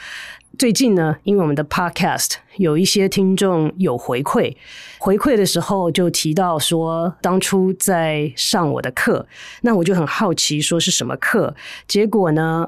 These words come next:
嗯，很多都是当初的这个剖析爱情的课。那这些同学们经过了这么多年的成长，有的已经进入婚姻，有许多的当然是进入了职场。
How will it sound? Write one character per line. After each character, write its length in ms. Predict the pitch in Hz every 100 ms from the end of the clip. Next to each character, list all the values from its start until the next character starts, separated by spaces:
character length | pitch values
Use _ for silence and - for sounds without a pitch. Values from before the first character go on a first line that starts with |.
| -
嗯， 440 | 160 143 139 135
很 240 | - 196 147
多 320 | 185 208 220 -
都 120 | - 185
是 360 | - 185 165
当 200 | 143 175
初 220 | 170 170
的 140 | 156 143
这 120 | 151
个 280 | 135 143 131
剖 220 | 120 147 123
析 200 | - 165
爱 180 | 160
情 220 | 135 135 123
的 100 | 131
课。 400 | - 202 135 - - - -
那 120 | 190
这 120 | 208
些 80 | 208
同 240 | 175 170
学 160 | 175 180
们 160 | 160
经 260 | 160 190 196
过 220 | 208 180
了 180 | 151 147
这 180 | 139 240
么 140 | 214
多 300 | 160 185 180
年 180 | 165 139
的 80 | 151
成 320 | - 143 185
长， 260 | 196 131 - - - -
有 260 | 175 151 143
的 340 | 175 175 165 -
已 100 | 170
经 180 | 156 190
进 180 | 247 202
入 160 | 180
婚 220 | 160 170 170
姻， 400 | 175 185 190 180 - - -
有 140 | 175
许 240 | 185 165 143
多 200 | 190 208
的 320 | 175 160 160 -
当 160 | 180 175
然 100 | 151
是 100 | 170
进 240 | 175 170
入 200 | 165 160
了 160 | 143 135
职 260 | 143 170
场。 340 | 196 151 -